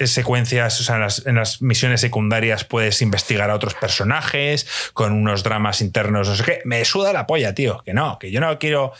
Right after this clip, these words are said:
eh, lo siento mucho, sé que la chica sorda es muy maja, pero no quiero jugar una puta musi-, una puta misión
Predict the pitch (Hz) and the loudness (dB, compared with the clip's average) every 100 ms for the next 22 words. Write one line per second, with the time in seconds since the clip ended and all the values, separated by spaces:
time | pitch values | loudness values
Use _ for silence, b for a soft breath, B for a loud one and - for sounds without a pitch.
0 | B B - 123 110 107 156 160 147 190 | B B -4 -2 0 0 0 0 0 0
1 | - 117 98 139 151 143 - 151 151 135 | 0 0 -2 -2 0 0 -2 -2 -2 0
2 | 160 156 151 143 143 160 - 185 196 - | -2 0 0 0 0 -2 -2 -2 -4 -4
3 | 104 113 160 175 127 147 143 127 - 185 | -2 0 0 0 0 0 0 -4 -4 -4
4 | 165 151 143 135 151 156 147 139 156 151 | 0 0 0 0 0 2 2 0 -2 0
5 | 143 131 160 151 | 0 0 0 0